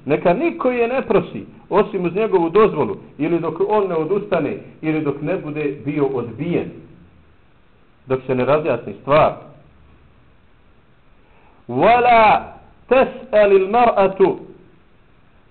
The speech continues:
talaqa uhtiha li tektefije ma fi inaiha. I pogledajte ovu zabranu. Zaista ružna stvar. Allah subhanahu wa ta'ala se ne boji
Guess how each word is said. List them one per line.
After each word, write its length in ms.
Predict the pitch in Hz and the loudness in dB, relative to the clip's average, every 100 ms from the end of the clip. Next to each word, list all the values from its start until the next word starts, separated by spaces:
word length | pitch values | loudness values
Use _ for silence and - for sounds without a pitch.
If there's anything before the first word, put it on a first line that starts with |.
| _ - | _ 2
talaqa 640 | 214 196 247 214 - - 233 233 | 4 6 6 4 4 2 4 0
uhtiha 580 | - 175 151 135 92 - - - | 0 -2 2 2 0 -6 -20 -18
li 260 | 139 170 165 | -2 -2 0
tektefije 840 | 185 175 - - 262 - 226 214 | -2 -2 -8 2 2 2 -2 -2
ma 280 | 196 202 185 - | 0 0 -2 -2
fi 80 | |
inaiha. 640 | 180 147 135 127 120 113 98 92 - - - | -6 -4 -4 -2 -4 -8 -10 -12 -18 -16 -10
I 120 | 127 | -2
pogledajte 580 | 175 156 131 117 98 110 | -2 0 0 0 0 -4
ovu 180 | 98 | -4
zabranu. 420 | 92 92 90 85 85 - _ _ - | -8 -8 -8 -12 -20 -20 _ _ -8
Zaista 440 | 190 202 170 151 | -2 0 2 2
ružna 380 | 156 170 143 117 - | 4 2 0 -4 -2
stvar. 260 | 123 104 - - - - - _ _ _ _ - | 2 2 0 -12 -20 -20 -20 _ _ _ _ -2
Allah 300 | 165 190 160 | 2 4 2
subhanahu 380 | 143 175 185 143 | -4 -6 -2 -2
wa 60 | |
ta'ala 520 | 165 180 175 165 160 143 - - | 0 2 4 4 2 0 -6 -10
se 100 | - | -4
ne 160 | 139 131 | -2 -2
boji 400 | 127 175 147 127 | -2 -2 -2 -6